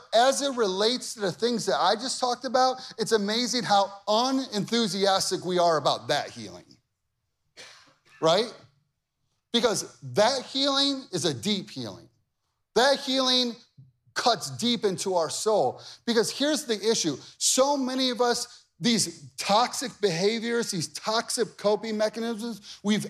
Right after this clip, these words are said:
actually just adopted them and called them our personality.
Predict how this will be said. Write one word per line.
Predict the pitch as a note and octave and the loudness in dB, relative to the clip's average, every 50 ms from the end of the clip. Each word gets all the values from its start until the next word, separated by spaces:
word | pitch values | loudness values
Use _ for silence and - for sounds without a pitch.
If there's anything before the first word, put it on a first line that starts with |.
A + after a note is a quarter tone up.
| - | -2
actually | - F#3 G#3 A3 G#3+ - - A#3 A#3 A3 A3+ G#3+ E3+ | 2 2 2 2 2 0 -2 -2 -2 -2 -2 -2 -2
just | B2+ - - - - - - | 0 2 2 2 0 0 0
adopted | E3+ D3 A#2+ - D3+ D#3 F3 F3 - - G3 E3 | 0 0 0 2 2 2 2 2 0 -4 -2 0
them | G3 G3+ G3+ F#3 E3 | 0 -2 -2 -2 -4
and | D#3+ D3+ | -6 -4
called | - - E3 E3 F3 D3+ | -2 0 2 2 2 2
them | D#3+ D#3 D#3 | 0 -2 -2
our | D#3 B2+ C3+ | 0 -2 -2
personality. | C3 - - C#3+ C#3 - C3+ A#2+ A2+ A2+ G#2 F#2 F2+ F2+ E2 | -2 -2 -4 -4 -4 -4 -4 -4 -2 -2 -2 -2 -4 -10 -14